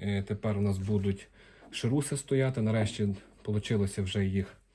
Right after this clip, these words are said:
виготовити. Я думаю, якістю будете задоволені. І терміном служби також, в порівнянні з такими. Такий непоганий, тобто ми також комплектували, не було, е, можливості де купувати інші.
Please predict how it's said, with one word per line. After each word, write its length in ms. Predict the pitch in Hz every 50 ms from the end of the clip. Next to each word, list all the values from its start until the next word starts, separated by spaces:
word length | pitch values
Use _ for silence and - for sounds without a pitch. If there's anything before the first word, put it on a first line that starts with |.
| _ _ - - - - - - _ _ -
виготовити. 800 | 107 104 117 117 120 131 131 - 156 151 151 147 - 156 160 160 - - - -
Я 140 | - 113 113
думаю, 380 | 104 113 127 127 123 117 110 107
якістю 460 | 110 117 110 - 113 104 - - 101
будете 460 | 95 107 107 107 104 104 - 98 98 101 - - - - - - - - - -
задоволені. 840 | 101 104 107 101 110 107 101 101 101 95 90 92 95 95 95 98 - - - - - - -
І 60 | - 110 107 -
терміном 420 | 110 110 107 104 104 104 101 98
служби 480 | - - 113 110 104 101 98 104 101 98 - - -
також, 320 | - 101 - 92 87 -
в 40 | -
порівнянні 540 | - - 98 104 104 110 123 127 117 104 95
з 140 | 90 107
такими. 420 | 101 101 101 - - 92 85 90 92 - - - - - - - -
Такий 460 | - 135 - - 151 139 120 110 110 -
непоганий, 600 | 127 127 135 135 - 147 139 147 175 180 175 160
тобто 280 | 156 - 139 - - 135
ми 100 | 127 123
також 280 | 131 123 - 131 120
комплектували, 720 | - - 123 117 107 117 113 110 - 135 147 170 170 151 123
не 100 | 120 113
було, 400 | 104 110 117 110 107 107 104 104 - - - - - - -
е, 200 | 110 107 107 104
можливості 680 | 104 107 104 110 113 110 104 101 101 - - 107 101 - - - - - - - - - -
де 140 | 107 117 110
купувати 500 | - 113 107 120 110 107 107 107 - 120
інші. 500 | - 156 170 180 175 - - 165 160